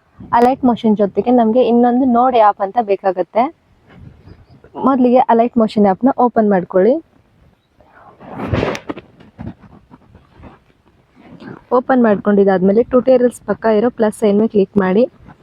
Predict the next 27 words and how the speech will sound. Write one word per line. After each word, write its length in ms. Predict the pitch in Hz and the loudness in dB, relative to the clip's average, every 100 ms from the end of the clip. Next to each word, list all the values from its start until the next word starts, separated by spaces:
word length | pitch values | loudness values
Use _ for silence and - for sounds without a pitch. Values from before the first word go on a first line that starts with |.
| - - | -16 -2
ನಾವಿಲ್ಲಿ 380 | 247 254 233 254 | 0 2 2 2
ರೇಷನ್ನ 380 | 233 220 214 226 | 2 2 0 -2
ಸೆಲೆಕ್ಟ್ 380 | - 196 196 208 | 0 0 -2 -4
ಮಾಡ್ಬೇಕು. 380 | 185 180 180 | -2 -2 0
ನಾನಿಲ್ಲಿ 640 | 240 233 226 226 220 277 320 240 | 0 0 0 0 2 0 -2 -4
ನೈನ್ 240 | 226 233 | 0 2
ಇಂಟು 160 | 226 262 | 0 -4
ಸಿಕ್ಸ್ಟೀನ್ 420 | 254 - - 202 | -6 -4 -2 0
ರೇಷನ್ನ 300 | 196 202 240 | 0 0 0
ಸೆಲೆಕ್ಟ್ 320 | - 196 - 208 | 0 -2 -2 -2
ಮಾಡ್ತಾ 260 | 190 - | -2 0
ಇದ್ದೀನಿ. 420 | 185 180 185 254 - _ - - - - _ _ _ - | 0 2 2 0 -2 _ -20 -20 -20 -20 _ _ _ -2
ಬ್ಯಾಕ್‌ಗ್ರೌಂಡು 580 | 208 247 247 254 214 220 | 2 2 2 0 2 2
ಇಲ್ಲಿ 280 | 220 240 381 - - _ | 2 0 -2 -8 -20 _
ಬ್ಲ್ಯಾಕ್‌ನ 400 | 196 226 220 240 | -2 0 2 0
ಚೂಸ್ 340 | 247 - 214 208 | 0 2 0 0
ಮಾಡ್ಕೊಳ್ಳಿ. 540 | 190 180 185 202 294 - - _ | -2 0 0 0 0 -4 -18 _
ಕ್ರಿಯೇಟ್ 300 | 240 233 240 | 2 2 2
ಪ್ರಾಜೆಕ್ಟ್ 380 | - 214 202 214 | 0 -2 0 0
ಮೇಲೆ 120 | 233 | 0
ಕ್ಲಿಕ್ 260 | 208 196 - | 0 -2 -2
ಮಾಡಿ. 380 | 190 196 311 - _ _ _ _ _ _ _ _ - _ - - _ _ - - - - _ | 0 2 0 -4 _ _ _ _ _ _ _ _ -20 _ -20 -20 _ _ -16 -16 -18 -20 _
ಪ್ಲಸ್ 220 | 269 269 - | 0 0 2
ಸೈನ್ 240 | 254 233 | 2 4
ಮೇಲೆ 100 | 233 | 2
ಕ್ಲಿಕ್ 260 | 233 226 226 | 2 -2 0
ಮಾಡಿ. 180 | 226 | 0